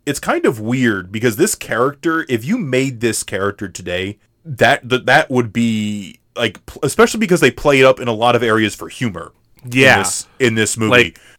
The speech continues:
Speaker 2: like, there's a lot of, like, jokes where, like, um, she would be doing something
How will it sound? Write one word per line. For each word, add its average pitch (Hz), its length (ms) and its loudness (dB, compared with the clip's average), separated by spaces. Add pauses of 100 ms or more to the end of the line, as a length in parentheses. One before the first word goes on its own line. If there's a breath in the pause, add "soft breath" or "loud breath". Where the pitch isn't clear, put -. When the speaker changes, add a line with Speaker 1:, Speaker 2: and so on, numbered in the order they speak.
(260)
Speaker 2:
like, 127 200 2
there's 139 180 -2
a 147 60 2
lot 160 260 6
of, 147 80 6
like, 120 220 2
jokes 123 440 -2
where, 110 180 -2
like, 104 460 -2 (140)
um, 101 320 -2
she - 240 -8
would 107 220 -10
be 101 520 -8 (560 soft breath)
doing 113 360 -2
something 101 680 -4